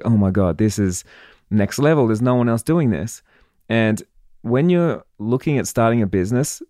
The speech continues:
like, literally just look around at what people are not doing and just don't copy what everybody is doing, because as soon as you do that,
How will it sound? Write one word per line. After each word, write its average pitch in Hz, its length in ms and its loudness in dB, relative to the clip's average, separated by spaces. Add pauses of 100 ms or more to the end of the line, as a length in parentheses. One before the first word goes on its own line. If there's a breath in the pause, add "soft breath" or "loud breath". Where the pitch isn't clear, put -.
(140)
like, 110 180 -2
literally 156 380 0
just 156 180 -4
look 117 180 -2
around 110 440 2
at 104 140 -2
what 101 240 -2
people 107 260 0
are 95 60 2
not 92 260 -2
doing 113 300 0 (1080)
and 107 120 -4
just 123 160 -2
don't 135 180 0
copy 120 360 0 (300 loud breath)
what 117 180 0
everybody 104 360 0
is 90 260 -4
doing, 117 300 0 (360 soft breath)
because 123 260 0
as 120 100 0
soon 156 360 2
as 156 160 0
you 147 80 0
do 131 260 0
that, 120 300 -2